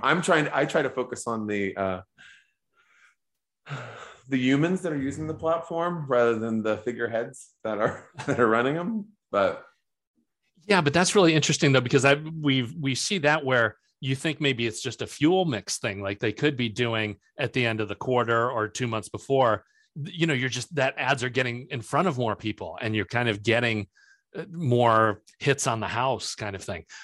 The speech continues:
Speaker 2: But to have that just be like, "Oh no, the reporting thing was totally wrong." Like there, there's no reality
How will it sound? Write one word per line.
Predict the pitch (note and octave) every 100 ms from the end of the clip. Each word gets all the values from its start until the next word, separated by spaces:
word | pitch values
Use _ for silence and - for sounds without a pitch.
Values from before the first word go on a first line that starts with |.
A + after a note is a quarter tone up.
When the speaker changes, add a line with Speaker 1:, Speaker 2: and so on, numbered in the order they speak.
| -
Speaker 2:
But | B2+
to | B2+
have | G#2+ B2+ B2
that | A#2+ A#2
just | A#2+ -
be | A#2+
like, | A2+ A2+
"Oh | A2+
no, | G#2+
the | G#2
reporting | G#2 G2+ G#2+ G2 F#2
thing | G2+
was | G2 F#2
totally | - F#2+ F#2+
wrong." | F#2 F#2 G#2
Like | G#2+
there, | A#2+ A2+
there's | A#2+ G#2
no | G#2+ A2+
reality | A2+ G#2 G#2+ G2+